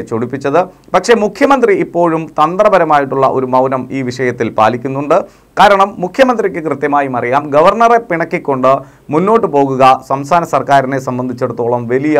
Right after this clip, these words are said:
പ്രതിസന്ധിയുടെ നാളുകളെ ആയിരിക്കും ഉണ്ടാക്കാൻ പോകുന്നത്. പക്ഷേ ഇപ്പോൾ ഗവർണർ ഒരു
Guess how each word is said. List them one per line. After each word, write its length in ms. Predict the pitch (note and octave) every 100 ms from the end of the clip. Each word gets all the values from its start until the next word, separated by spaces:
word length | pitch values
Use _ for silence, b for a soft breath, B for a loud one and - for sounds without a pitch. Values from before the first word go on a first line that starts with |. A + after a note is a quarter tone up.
| C#3
പ്രതിസന്ധിയുടെ 720 | C3 C3+ E3 F#3 E3+ D3+ C3+ B2
നാളുകളെ 400 | A#2+ B2 B2+ B2+ A#2
ആയിരിക്കും 400 | A2 A2 A2 A#2+ B2+ B2+ B D3+
ഉണ്ടാക്കാൻ 360 | F3+ E3 B2+ A#2+
പോകുന്നത്. 380 | G2+ F2 C#2 C#2+ - b b -
പക്ഷേ 180 | G3+ C4 A#3+
ഇപ്പോൾ 220 | A#3 C4+ A#3 F3+
ഗവർണർ 340 | F3+ F3 D#3+ - b b G3
ഒരു 120 | C#4+